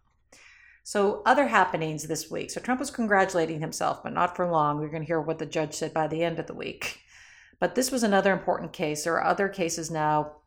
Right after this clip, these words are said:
around the country with respect to how these migrant families are being treated.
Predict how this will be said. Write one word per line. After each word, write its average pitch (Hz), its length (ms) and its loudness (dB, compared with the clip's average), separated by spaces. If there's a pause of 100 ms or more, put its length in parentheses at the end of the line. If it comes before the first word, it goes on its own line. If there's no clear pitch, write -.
around 156 300 0
the 151 80 -6
country 151 800 -6 (100)
with 156 240 -4
respect 160 320 -6
to 165 60 -8
how 151 80 -2
these 151 220 -6
migrant 151 460 -4
families 151 640 -6
are 151 100 -4
being 147 280 -8
treated. 151 540 -6